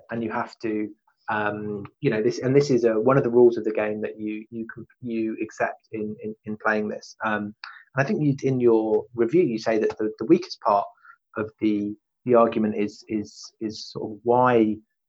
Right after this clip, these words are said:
bullshit jobs emerge. You know, what, what are the, the, the structural conditions which, which generate them? But what, you know, what is, what's the strongest part of the argument? What is the,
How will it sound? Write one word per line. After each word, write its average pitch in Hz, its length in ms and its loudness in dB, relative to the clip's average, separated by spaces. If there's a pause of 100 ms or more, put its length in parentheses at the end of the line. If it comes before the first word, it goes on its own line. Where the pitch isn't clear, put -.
bullshit 117 400 0
jobs - 540 0
emerge. 104 520 2
You 107 100 -6
know, 104 120 -4
what, 110 160 -4
what 117 140 4
are 110 80 6
the, 107 180 -2 (380)
the, 107 320 -4 (200)
the 113 400 -10
structural 113 340 -8
conditions 107 460 -6
which, - 240 -10 (280)
which 113 120 -8
generate 113 300 2
them? 110 140 -4
But 123 140 2
what, 143 360 2 (180)
you 139 120 2
know, 107 340 0
what 175 160 2
is, 190 80 -2 (140)
what's - 260 2
the 139 100 -8
strongest 147 400 2
part 107 220 -2
of 113 80 -8
the 110 80 -2
argument? 107 420 -8
What 127 160 -2
is 117 220 -2
the, 110 220 -2